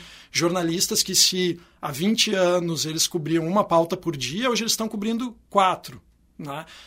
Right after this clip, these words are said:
Se há vinte anos eles só produziam pra um determinado meio, pro, seja ou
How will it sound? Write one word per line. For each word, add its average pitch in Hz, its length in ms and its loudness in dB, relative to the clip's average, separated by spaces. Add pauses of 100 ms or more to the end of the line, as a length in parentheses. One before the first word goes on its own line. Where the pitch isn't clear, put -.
Se - 200 0
há - 20 -4
vinte 196 320 2
anos 202 340 4
eles 175 200 4
só 180 240 4
produziam 196 720 2
pra - 240 -2
um 220 180 2
determinado 175 640 -2
meio, 170 520 -2
pro, 139 420 -14
seja 151 380 -8
ou 147 240 -6